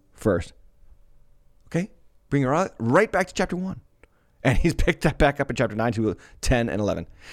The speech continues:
And then also to the Greek. "For in it the righteousness of God is revealed from faith for faith, as it is written, 'The righteous shall live by faith.'"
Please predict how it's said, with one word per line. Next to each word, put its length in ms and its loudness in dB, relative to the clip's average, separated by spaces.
And 220 4
then 140 6
also 240 4
to 60 -6
the 80 -6
Greek. 220 -10
"For 220 4
in 120 2
it 60 4
the 80 -2
righteousness 300 0
of 120 0
God 300 -2
is 140 4
revealed 260 2
from 300 2
faith 240 0
for 180 0
faith, 300 -2
as 180 0
it 80 -2
is 60 -4
written, 160 -2
'The 80 -4
righteous 320 -4
shall 140 -2
live 160 -4
by 100 0
faith.'" 240 -6